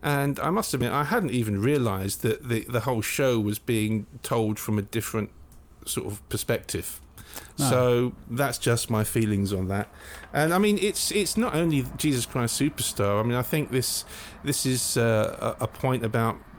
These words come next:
Speaker 1: musicals in general now. I mean, I, I listened to some some songs from The Bodyguard the other day, and, I mean, the vocal gymnastics in that were just ridiculous. Uh, you know, and you, I,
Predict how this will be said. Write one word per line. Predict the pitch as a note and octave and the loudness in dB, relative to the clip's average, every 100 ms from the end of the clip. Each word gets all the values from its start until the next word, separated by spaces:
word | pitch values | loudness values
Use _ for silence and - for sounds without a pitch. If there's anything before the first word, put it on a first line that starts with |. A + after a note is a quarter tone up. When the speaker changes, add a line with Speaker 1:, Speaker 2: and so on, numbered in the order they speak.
| - - | -8 2
Speaker 1:
musicals | B2+ B2 A#2+ B2 G#2+ | 4 4 2 0 2
in | G#2+ G2+ | 0 0
general | B2+ C#3 C#3+ G#2 | 0 0 2 2
now. | F#2+ F#2 F#2 | 2 0 0
I | |
mean, | A2 A#2+ A#2 | 2 2 2
I, | A2+ | 2
I | A#2+ | 2
listened | A#2+ C#3 - A#2+ | 2 0 0 -2
to | - A#2+ | 0 -2
some | - A#2 G#2+ G#2+ - - - - - | 0 0 0 -2 -10 -16 -16 -16 -8
some | - G#2+ | -2 0
songs | A2 - B2 A#2 - | 0 2 2 2 0
from | A2 G2+ | 0 0
The | G2 | 0
Bodyguard | A#2 A#2 G#2 G2 F#2 F#2 | -2 0 -2 0 -2 -2
the | - F#2+ | -2 -2
other | F#2+ | -2
day, | F2+ F#2+ G2+ | -4 -4 -2
and, | C#3 | -2
I | E3+ | 0
mean, | F#3 F3 | 2 0
the | E3+ | 0
vocal | F#3+ F#3+ - A#2+ | 0 -2 -2 -4
gymnastics | A#2+ A2+ B2 - - - G#2+ | 0 0 0 -2 -4 -2 0
in | G#2+ | 0
that | A2 - | 0 -2
were | |
just | A2 B2 - | -4 -6 -6
ridiculous. | D3+ C#3 - - - - G2 F#2 C3+ | -8 -8 -6 -8 -4 -4 -2 -2 -2
Uh, | C3 | 0
you | E3+ A3+ | 0 0
know, | F3+ | 2
and | F3+ F3 | 0 0
you, | G3 - - - - - - - | -2 -4 -16 -16 -14 -16 -16 -12
I, | - | -10